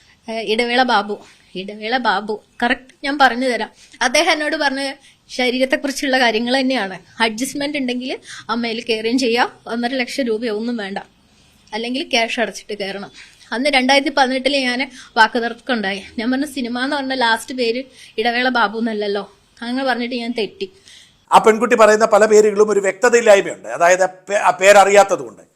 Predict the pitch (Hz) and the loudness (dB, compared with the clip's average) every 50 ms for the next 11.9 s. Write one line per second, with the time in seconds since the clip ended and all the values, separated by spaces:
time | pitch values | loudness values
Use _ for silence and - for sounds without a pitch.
0 | _ _ _ _ _ _ _ _ - 190 196 214 220 208 - 196 196 202 233 226 | _ _ _ _ _ _ _ _ 0 2 2 4 4 4 4 6 8 8 6 6
1 | 254 247 - 226 208 214 214 208 208 202 208 202 202 196 - - 196 202 208 202 | 4 2 2 2 2 2 0 -2 -2 -2 -4 -4 -4 -4 2 6 8 8 8 8
2 | 208 214 202 185 - _ _ _ _ - 202 196 202 196 190 180 180 170 175 160 | 4 -2 -6 -8 -12 _ _ _ _ 0 2 4 4 4 4 2 0 0 2 0
3 | 156 143 147 143 - 202 226 269 294 285 277 - 214 185 175 175 180 180 185 - | 0 0 -2 2 6 6 8 8 6 4 0 0 0 2 2 0 0 -2 -6 -12
4 | _ _ _ _ _ _ - 156 185 196 233 240 233 233 220 - 202 185 135 175 | _ _ _ _ _ _ 0 2 6 6 6 6 4 2 -2 -2 -2 -2 -2 -2
5 | 190 143 123 - - - - 170 170 180 202 202 - - 202 190 185 - - - | -2 -2 -4 -4 -4 -2 -2 -2 0 0 0 2 2 2 2 0 0 -2 -8 -20
6 | _ _ - 160 175 185 214 214 208 202 208 196 196 185 185 196 180 196 - 185 | _ _ 2 4 6 6 6 6 4 4 2 2 0 -2 -2 -2 -2 -2 0 0
7 | 190 208 202 196 185 190 156 180 180 185 185 175 180 233 226 226 208 185 165 180 | 0 0 -2 -4 -4 -6 -6 -6 -4 -2 -2 -2 -2 0 2 2 2 2 2 0
8 | 170 - 202 180 214 226 214 - 190 202 185 175 170 170 160 151 151 160 170 175 | 0 0 -2 -4 -4 -4 -4 -4 -4 -4 -2 0 0 0 0 -2 -2 -2 -2 -2
9 | 170 - - _ _ _ - 214 247 285 277 254 - 226 160 226 208 202 196 202 | -4 -8 -16 _ _ _ 0 4 6 6 6 6 6 2 0 2 4 6 6 8
10 | 214 208 214 202 202 202 190 185 165 - - - _ _ _ _ - - - _ | 6 6 4 4 2 2 2 0 0 0 -2 -8 _ _ _ _ -20 -20 -16 _
11 | - 240 262 269 - 247 254 - 320 311 247 254 302 294 285 - 240 | -2 0 0 2 0 0 -4 -6 -6 -6 -2 0 0 0 -2 -4 -8